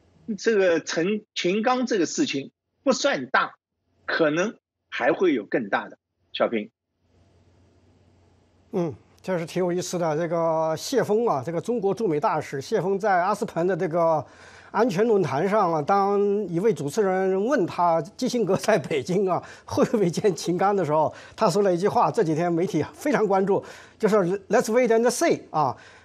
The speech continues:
Speaker 2: 我们刚才季先-，季先生呢对这个秦刚事件会不会引发大地震啊，实际上季，季先生的态度也是啊，"Let's wait and see"啊，这是比较有意思的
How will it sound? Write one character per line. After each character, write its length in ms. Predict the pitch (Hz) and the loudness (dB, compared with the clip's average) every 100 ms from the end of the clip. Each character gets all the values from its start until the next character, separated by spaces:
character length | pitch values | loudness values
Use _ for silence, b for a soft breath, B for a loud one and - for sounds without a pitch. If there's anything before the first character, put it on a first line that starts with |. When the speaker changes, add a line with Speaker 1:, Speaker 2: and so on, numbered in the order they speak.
| - | -2
Speaker 2:
我 140 | 190 | 2
们 120 | 269 262 | 2 2
刚 180 | 311 | 2
才 140 | 254 262 | 4 2
季 200 | 262 285 | 2 0
先-， 240 | 262 226 - | 0 -2 -4
季 200 | 320 247 | -2 2
先 160 | 233 | 2
生 180 | 196 202 | 2 2
呢 100 | 190 | 0
对 180 | 185 240 | 0 0
这 140 | 185 | 0
个 160 | 175 180 | 0 0
秦 260 | 160 - 254 | -2 -2 0
刚 220 | 269 277 | 0 0
事 220 | - 277 | -2 -2
件 180 | 220 190 | 0 0
会 240 | - 359 | 0 0
不 140 | - 220 | 0 0
会 160 | 226 | 0
引 200 | 160 143 | 0 -4
发 220 | 127 214 | 0 2
大 180 | 214 220 | 2 0
地 140 | 220 240 | 0 0
震 180 | 277 190 | 0 2
啊， 120 | 139 B B B | 0 B B B
实 120 | - | -2
际 60 | 226 | 0
上 240 | 208 156 131 - _ | 2 0 -4 -12 _
季， 140 | - - b - | -18 -18 b -6
季 180 | 311 220 | 0 2
先 120 | 233 | 4
生 140 | 240 | 4
的 260 | 214 180 170 | 4 2 2
态 220 | - 269 | 2 2
度 120 | 202 | 4
也 180 | 185 139 | 2 0
是 160 | 123 262 | -2 0
啊， 100 | 156 | 2
"Let's 220 | 180 214 | 2 0
wait 220 | 202 220 | 0 -2
and 160 | 202 180 220 | 0 0 0
see" 280 | - 311 175 B B | 0 0 -2 B B
啊， 220 | - 151 233 | -2 0 0
这 160 | 277 | 0
是 680 | 254 233 220 208 185 175 151 - - | 2 4 4 4 4 2 0 -6 -4
比 120 | 202 | 2
较 160 | 240 | 2
有 140 | 180 165 | 2 0
意 100 | 220 | -2
思 240 | - 277 | -2 0
的 180 | 233 143 | 0 0